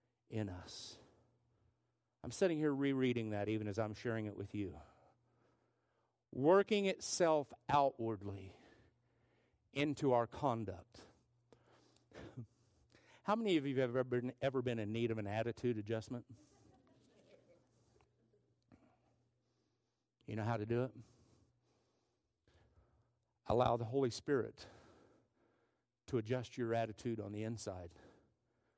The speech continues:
and it will eventually begin to work its way into your conduct and reproduce the character of Christ Jesus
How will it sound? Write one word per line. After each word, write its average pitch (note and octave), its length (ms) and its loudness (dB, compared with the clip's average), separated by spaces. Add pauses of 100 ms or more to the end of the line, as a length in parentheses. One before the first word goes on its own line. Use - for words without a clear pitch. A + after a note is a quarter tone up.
(420)
and C3 140 -2
it A#2 100 -6
will A2 180 -2
eventually G#2+ 460 -4
begin G2+ 340 -6
to G2+ 100 -10
work G2+ 260 -8
its - 180 -8
way G2 220 -6
into F#2+ 180 -12
your F#2+ 140 -10
conduct G2 640 -10 (840)
and A2 160 -4
reproduce A#2 600 -2
the - 100 -12
character A2+ 640 -2
of G#2 240 -12
Christ G2+ 440 -6
Jesus G#2+ 760 -6